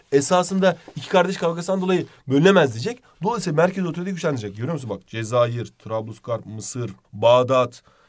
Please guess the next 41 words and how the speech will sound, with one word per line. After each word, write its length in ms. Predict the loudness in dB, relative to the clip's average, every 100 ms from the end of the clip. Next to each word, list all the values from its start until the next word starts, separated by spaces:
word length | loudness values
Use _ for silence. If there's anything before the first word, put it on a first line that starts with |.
| -6
Ya 260 | -4 -4 -6
tüm 240 | -8 -2
neredeyse 380 | 0 2 0 -4
en 260 | -2 0 2
değerli 260 | 4 4
bölgeler 380 | 2 2 2 0
biz 120 | -2
yani. 180 | -2 -4
Burada 240 | -2 0 -2
hatta 240 | -2 -6
İtalya'da 340 | -4 -2 0
Otranto 460 | -2 -2 -4 -4 -4
da 80 | -6
var. 160 | -6
Burayı 160 | -8 -10
işaretlememişler. 720 | -8 -8 -8 -10 -10 -10 -10 -12 _
Hep 180 | -8 -4
buralar 480 | 0 4 4 2 -4
bizde. 440 | -4 -2 -2 -4 -8 _ _
Çok 240 | -6 -2
değerli. 240 | -2 -2 -2
Bunlar 260 | 0 0
yükselme 420 | -2 -4 -2 0
döneminin 220 | -2 -4 -8
sonlarına 380 | -8 -8 -6
doğru 180 | -6 -8 -8
alacağız. 360 | -6 -6 -8 -14 -20 -20 -6
Dolayısıyla 420 | -2 0 0 -2 -2
Tonguç 260 | -2 -2
Eren 140 | -2 -2
diyorum, 180 | -2
gerçekten 560 | 0 0 -2 -4 -2 -4 -8 -20 -2
Yavuz 240 | 2 2 2
Sultan 340 | -2 -2 -2
Selimler, 480 | 0 0 2 2 0
Fatih 300 | 0 -2 0
Sultan 180 | 0 -2
Mehmetler. 420 | 0 -2 -4 -4
Mesela 280 | -4 -4 -4
bak 140 | -4 -8
şurada 300 | -8 -6